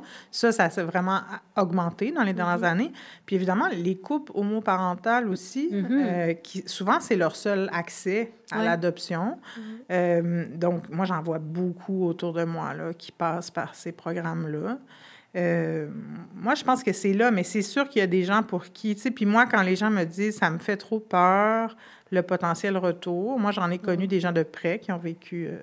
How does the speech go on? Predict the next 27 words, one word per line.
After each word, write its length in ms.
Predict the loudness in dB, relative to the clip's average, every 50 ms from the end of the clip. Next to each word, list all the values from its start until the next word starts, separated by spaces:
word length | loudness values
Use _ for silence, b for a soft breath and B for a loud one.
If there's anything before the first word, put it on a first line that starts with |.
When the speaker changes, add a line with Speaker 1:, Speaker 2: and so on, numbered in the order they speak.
| -14 -16 -16
Speaker 1:
ce 140 | -14 -12 -10
que 60 | -8
Speaker 2:
Des 60 | -6
Speaker 1:
t'as 80 | -4 -4
Speaker 2:
retours. 260 | -2 0 0 -2 -2
Speaker 1:
vécu, 140 | -2 -4 -4
Sarah, 340 | -2 0 0 2 2 2 2
le 100 | 2 2 2
retour. 520 | 0 -2 -2 0 0 2 2 2 0 -2 B B B B B B B B B B B B B _ _ _ _ _ 2
Euh, 360 | 4 6 6 6 6 4 4 2 -2
faut 200 | -10 -4 -4 -4
que 80 | -4 -4
tu 120 | -8 -8
sois 300 | -6 0 4 6 6 6 4
sûr 440 | 2 0 0 2 2 2 0 -2 -2
d'être 220 | -2 -2 -2 -2
capable 400 | -2 -2 -2 -2 -4 -6 -4 -4
de 80 | -6 -6
faire 240 | -6 -6 -10 -10 -10
face 300 | -10 -12 -12 -10 -8 -10
à 80 | -10
ça, 200 | -10 -10 -10 -10 -10 -10
tu 60 | -10 -8
sais. 20 | -6
Speaker 2:
Mhm. 380 | -4 -4 -4 -4 -6 -6 -8 -10 B B B 2
Speaker 1:
Moi, 160 | 2 4 4
j'ai, 320 | 4 4 4 4 2 0